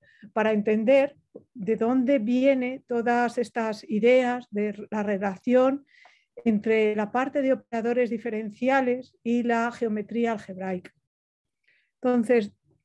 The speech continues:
em, comenzaré con un, un, unos ejemplos y después iré viendo qué teoría hay debajo de estos ejemplos.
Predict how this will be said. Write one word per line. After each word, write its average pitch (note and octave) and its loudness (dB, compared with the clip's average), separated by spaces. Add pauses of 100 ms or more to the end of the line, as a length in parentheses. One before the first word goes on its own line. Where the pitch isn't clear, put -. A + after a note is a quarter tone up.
(640)
em, G3+ 0 (420)
comenzaré A3 -2
con A3 0 (300)
un, A#3+ 0
un, G#3 -6
unos A#3 -4
ejemplos C4+ -2 (1600)
y C4 2
después C4+ 2
iré C4+ 4
viendo A#3+ 4
qué A#3+ -2
teoría A#3+ 0
hay A#3 0
debajo G3+ -6
de G3+ -8
estos - -14
ejemplos. - -20